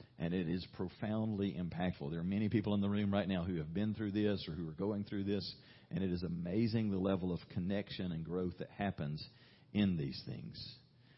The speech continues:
That's at a personal level. At a church level,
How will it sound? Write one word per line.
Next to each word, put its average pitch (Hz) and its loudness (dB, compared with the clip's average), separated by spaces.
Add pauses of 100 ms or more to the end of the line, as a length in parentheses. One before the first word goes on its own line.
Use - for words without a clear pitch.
(320)
That's 87 2
at 76 0
a - -4
personal 92 0
level. - -6 (1000)
At - 4
a 196 6 (200)
church 160 2
level, 69 -2